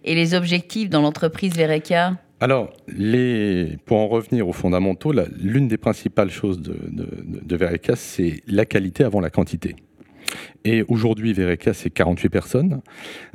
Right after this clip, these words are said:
Speaker 2: Euh, les, les salariés, évidemment, sont très passionnés, doivent être effectivement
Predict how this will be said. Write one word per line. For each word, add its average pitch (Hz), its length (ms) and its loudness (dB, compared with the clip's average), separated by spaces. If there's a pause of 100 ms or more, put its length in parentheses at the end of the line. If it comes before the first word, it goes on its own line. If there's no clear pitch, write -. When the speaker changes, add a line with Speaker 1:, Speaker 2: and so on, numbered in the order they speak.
Speaker 2:
Euh, 87 480 2
les, 92 580 2
les 85 140 0
salariés, 104 380 2
évidemment, 95 400 2
sont 127 400 0 (100)
très - 160 -2
passionnés, 92 520 0
doivent 117 420 0
être 101 360 -2
effectivement 92 640 -2